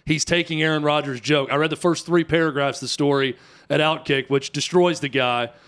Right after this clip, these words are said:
for doing that because he's done nothing. And the headline read, "Jordan Love takes credit for being the Bears' daddy and hasn't accomplished anything." So I did not know that part of the story.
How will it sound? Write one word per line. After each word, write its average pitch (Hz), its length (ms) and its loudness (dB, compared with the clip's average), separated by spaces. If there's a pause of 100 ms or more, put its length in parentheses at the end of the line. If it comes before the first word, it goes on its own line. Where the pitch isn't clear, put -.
(120)
for 151 140 -2
doing 165 280 2
that 143 220 -2
because 143 240 0
he's 139 120 -4
done 139 240 0
nothing. 139 380 -2
And 123 80 -2
the 127 100 0
headline 143 400 0
read, 131 360 0 (1040)
"Jordan 190 460 2
Love 170 580 0 (260)
takes 185 260 0
credit 175 460 0
for 175 120 0
being 160 260 0
the 151 60 -2
Bears' 165 360 0
daddy 147 520 0 (240)
and 156 140 0
hasn't 165 280 0
accomplished 151 520 0
anything." 120 480 -2
So 131 160 0
I 135 60 2
did 147 160 -6
not 151 160 0
know 139 120 0
that 127 160 -4
part 127 160 -2
of 110 40 -10
the 107 80 -10
story. 147 480 -2